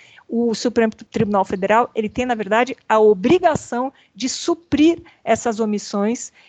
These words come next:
e de determinar que esses direitos sejam respeitados. Então, voltando pra sua pergunta, Fernando, se a Constituição albergou os direitos dos, da população L G B T Q I mais, albergou sim, albergou sim.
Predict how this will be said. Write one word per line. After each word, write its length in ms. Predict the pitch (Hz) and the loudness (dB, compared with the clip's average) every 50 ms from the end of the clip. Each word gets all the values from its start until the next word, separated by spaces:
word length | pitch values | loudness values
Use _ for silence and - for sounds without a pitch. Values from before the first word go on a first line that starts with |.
| _ - | _ -6
e 120 | - 233 220 | -4 -2 -2
de 360 | 196 196 208 233 254 277 - _ _ - | -2 -2 0 0 0 -2 -4 _ _ -2
determinar 920 | 190 262 262 262 - 285 277 277 285 277 233 214 202 214 226 254 269 - _ _ _ _ - | 0 0 0 2 2 0 2 2 0 -2 0 2 2 2 2 2 0 -4 _ _ _ _ -4
que 200 | - 320 302 262 | -2 0 2 2
esses 280 | 247 262 254 - 254 | 0 -2 -2 -6 -10
direitos 420 | 240 233 269 226 233 233 233 - - | -6 -4 -2 0 0 0 0 -2 -6
sejam 260 | 247 240 233 240 233 | -4 -4 -4 -4 -4
respeitados. 640 | 220 233 226 - - 240 240 - - 190 175 175 185 | -4 -6 -6 -4 -4 -4 -2 0 0 0 0 0 -2
Então, 340 | 233 262 254 381 392 415 403 - - _ _ - | -4 -2 2 2 2 2 2 -2 -12 _ _ -4
voltando 380 | 196 233 247 240 - 285 269 | 0 0 0 2 0 -4 -6
pra 100 | - 262 | -6 -8
sua 160 | 233 - 254 220 | -8 -6 -6 -6
pergunta, 800 | - 220 208 202 202 240 277 294 277 254 254 - 208 180 170 175 - - _ _ | -4 -6 -6 -6 -4 -4 -4 -2 -4 -4 -6 -6 -6 -6 -6 -8 -12 -18 _ _
Fernando, 680 | - 220 214 208 196 214 208 202 196 185 170 170 170 - _ _ _ _ | -4 -4 -4 -2 -2 -2 -2 -2 -2 -4 -6 -8 -10 -12 _ _ _ _
se 680 | - - - - 233 233 233 226 220 214 208 196 185 - | -20 -18 -12 -8 -4 -4 -2 0 0 2 2 2 2 0
a 100 | - 196 | -2 -4
Constituição 960 | - - 214 208 - - - 208 190 - - - 226 226 220 214 196 185 180 - _ _ | -2 -2 -6 -6 -8 -10 -10 -10 -10 -6 -4 0 0 2 2 0 0 -4 -6 -10 _ _
albergou 680 | - 196 196 202 185 208 196 196 175 196 233 262 269 254 | -2 0 0 2 2 2 0 2 4 6 6 6 6 4
os 120 | 226 190 | 2 0
direitos 460 | 196 208 196 208 208 202 - 202 190 | -2 -2 0 -2 -2 -2 -6 -14 -14
dos, 260 | 175 202 190 190 180 | -12 -12 -12 -12 -10
da 140 | 180 196 196 | -6 -6 -6
população 480 | - - 202 - 202 180 180 - 202 190 | -4 -6 -6 -4 -4 -4 -4 -4 -6 -6
L 100 | 185 185 | -4 -4
G 140 | 180 202 180 | -4 -4 -4
B 100 | 180 175 | -4 -4
T 160 | 180 196 180 | -4 -6 -6
Q 140 | 180 202 185 | -4 -4 -4
I 80 | 175 | -2
mais, 280 | 180 208 240 254 - - - - - | 0 0 0 0 -2 -4 -18 -8 0
albergou 560 | - 214 220 226 330 349 349 254 285 311 359 | 2 2 4 4 4 2 2 2 2 2 2
sim, 320 | 370 - - 285 320 415 403 _ _ _ _ _ | 2 -2 -6 -6 -6 -6 -8 _ _ _ _ _
albergou 500 | - 247 285 320 415 392 311 311 359 427 | 0 0 0 0 0 -4 -2 -2 -2 -2
sim. 320 | - - - 330 330 359 | -2 -6 -6 -6 -6 -8